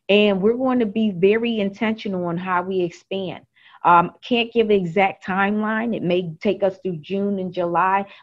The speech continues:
but the team, the team, I have such a great team here at the prison, the staff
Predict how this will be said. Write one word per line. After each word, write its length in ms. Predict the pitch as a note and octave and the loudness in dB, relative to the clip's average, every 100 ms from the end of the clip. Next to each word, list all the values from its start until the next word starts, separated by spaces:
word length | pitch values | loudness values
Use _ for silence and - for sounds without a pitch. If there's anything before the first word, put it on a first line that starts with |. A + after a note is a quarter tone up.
| - | 0
but 180 | F#3+ F#3+ | 2 2
the 100 | F3+ | -4
team, 580 | - C4 C4+ A3 C#3+ - | -4 -4 -2 0 -4 -8
the 80 | D3+ | -12
team, 340 | - G#3 G3 | -8 -6 -2
I 60 | F#3 | 0
have 120 | F#3+ | 0
such 220 | G3+ F#3+ | -2 -4
a 40 | F3+ | -6
great 280 | F3 F3+ F3 | -6 -6 -6
team 240 | F#3 E3+ | -6 -4
here 160 | F3 E3 | -4 -4
at 160 | D#3 | -6
the 60 | D#3 | -8
prison, 420 | - E3+ E3 E3+ | -6 -6 -4 -6
the 100 | D#3 | -6
staff 400 | - E3 E3 E3 | -8 -4 -2 -2